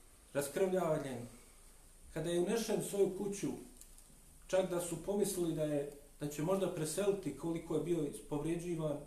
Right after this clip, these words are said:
kada je došao u sebi, prve riječi koje je rekao Ebu Bekr radijallahu anhu su bile: „Šta je sa Allahovog poslanika, sallallahu alejhi ve sellem?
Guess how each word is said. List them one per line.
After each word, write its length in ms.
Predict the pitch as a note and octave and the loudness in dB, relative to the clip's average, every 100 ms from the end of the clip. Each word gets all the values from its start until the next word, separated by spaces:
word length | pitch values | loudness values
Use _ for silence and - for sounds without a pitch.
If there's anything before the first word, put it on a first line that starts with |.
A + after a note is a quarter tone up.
| - - - - - - | -14 -16 -16 -16 -18 -6
kada 160 | D3 D#3 | -2 0
je 100 | D#3 | 2
došao 280 | F#3+ F3+ | 2 2
u 60 | D#3 | 0
sebi, 500 | - F3 D#3+ D3 - - - - - - - - | 0 0 2 0 -2 -14 -20 -20 -20 -20 -20 -12
prve 200 | - G3+ | 0 4
riječi 560 | G#3 F#3 F#3+ F3 F3+ D3 | 6 6 6 4 4 -2
koje 220 | D#3 D3 | 2 4
je 160 | C#3+ C3+ | 4 2
rekao 540 | D#3+ D#3+ C#3+ C3 A#2+ - D3 | 0 -2 -2 0 -2 -4 -6
Ebu 320 | C#3 C3 B2+ - | -4 -4 -4 -4
Bekr 260 | D3 D3 B2+ | -4 -2 -2
radijallahu 500 | C3 C3+ C#3 C3 A#2 | 0 2 0 0 -2
anhu 240 | C3+ B2+ A#2+ | -2 -4 -6
su 160 | A#2 | -4
bile: 320 | A#2 C#3+ C#3+ A#2+ - - - - - - - - - - - - - - - - - - - | -2 2 2 2 -4 -14 -20 -20 -20 -20 -20 -20 -20 -20 -20 -20 -20 -20 -20 -20 -20 -20 -20
„Šta 200 | - - | -14 2
je 140 | G3 D3+ | 4 6
sa 160 | C#3+ | 4
Allahovog 460 | C3+ D#3+ D#3+ C#3 - | 2 4 4 2 2
poslanika, 640 | B2+ A#2 B2 C#3+ D3 A#2+ | -4 -2 2 2 2 -2
sallallahu 600 | G#2+ A#2+ A#2+ B2+ A#2+ A2+ | -4 -4 -2 2 2 2
alejhi 220 | A2+ A#2 | -2 -2
ve 100 | A#2 | -4
sellem? 300 | - A#2 G#2+ | -6 -8 -10